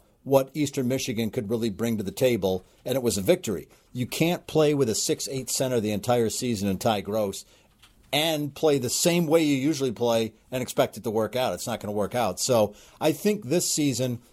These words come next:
was really mentally challenging for the men's team. I think they struggled with that the entire year, and they never hit their stride,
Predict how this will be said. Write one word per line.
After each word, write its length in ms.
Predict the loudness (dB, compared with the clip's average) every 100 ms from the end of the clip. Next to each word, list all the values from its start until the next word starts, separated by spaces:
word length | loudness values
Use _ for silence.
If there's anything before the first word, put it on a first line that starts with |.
| -6
was 260 | 0 0 0
really 600 | -2 6 6 6 4 -4 _
mentally 600 | -4 2 2 2 0 -2
challenging 800 | -2 -2 0 0 -2 -2 -2 -2 -6 -20 -6
for 160 | 0
the 100 | 4
men's 380 | 4 2 0 -4
team. 340 | -2 -4 -6 -14 -20 -8
I 80 | -2
think 200 | 0 2
they 100 | 2
struggled 640 | 2 -2 2 4 4 -2 -2
with 180 | -2
that 240 | 0 -2 -2
the 100 | -4
entire 360 | -2 0 2
year, 400 | 2 0 0 0 -6 -18
and 160 | -4 0
they 60 | 4
never 420 | 4 4 2 0
hit 180 | -2 -2
their 140 | -4
stride, 540 | -2 0 0 0 -4